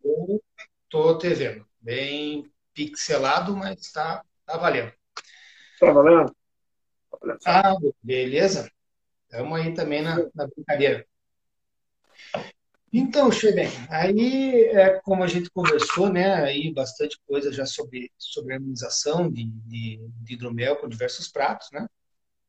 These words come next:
Speaker 2: Uhum.
Speaker 1: É, a gente resolveu fazer essa live. Então, eu queria primeiro que você me dissesse quem é você, né?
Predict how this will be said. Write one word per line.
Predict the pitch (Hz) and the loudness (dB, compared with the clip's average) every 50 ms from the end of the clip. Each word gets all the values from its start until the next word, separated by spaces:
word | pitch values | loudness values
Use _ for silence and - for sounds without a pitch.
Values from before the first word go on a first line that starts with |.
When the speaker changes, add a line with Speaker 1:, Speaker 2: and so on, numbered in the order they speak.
| _ _ _ _ _ _ _ _ _ _ - | _ _ _ _ _ _ _ _ _ _ 0
Speaker 2:
Uhum. | 170 170 165 151 180 175 175 180 180 | 2 4 4 6 6 6 6 6 6
Speaker 1:
É, | 175 180 180 180 180 180 180 180 185 180 | 4 2 0 -2 -2 -4 -4 -6 -8 -6
a | |
gente | 175 175 180 175 190 | -4 -2 -2 -2 -2
resolveu | 175 165 170 190 180 165 170 170 | -2 -2 0 0 0 0 -2 -2
fazer | - 175 160 156 160 | 0 0 -2 -2 -2
essa | 170 - - - 208 185 | -4 -4 -2 0 2 2
live. | 147 135 135 135 135 135 131 165 | 4 4 4 2 2 0 -4 -12
Então, | 160 - - 202 208 226 240 240 240 240 233 226 | -10 -4 0 2 4 4 6 4 4 6 8 8
eu | 226 220 226 220 | 8 8 8 6
queria | - - 214 202 - 190 196 196 202 208 214 214 208 208 202 208 - - | 2 0 0 0 2 4 4 4 4 4 4 4 4 2 2 0 -4 -4
primeiro | 202 196 185 180 185 196 202 208 | -2 -2 0 2 2 0 0 -2
que | 208 233 | -2 -6
você | 214 214 214 208 208 - - - - 208 214 214 220 220 214 202 190 359 - _ | -4 -2 0 2 2 2 0 -4 -2 -2 -2 0 0 -2 -2 -2 -4 -6 -8 _
me | 170 160 170 - | -8 -6 -6 -4
dissesse | - 208 - - - 196 208 208 - - - - - | -2 0 0 0 0 0 0 0 -2 -4 -6 -4 2
quem | - 226 226 226 214 214 | 6 8 8 8 6 4
é | 208 202 | 2 -2
você, | 170 120 - - - 175 175 160 - - _ _ _ | -4 -6 -6 -6 -4 -2 -2 -4 -4 -6 _ _ _
né? | - 139 143 156 165 160 143 123 | -10 -6 -4 -4 -2 -4 -4 -6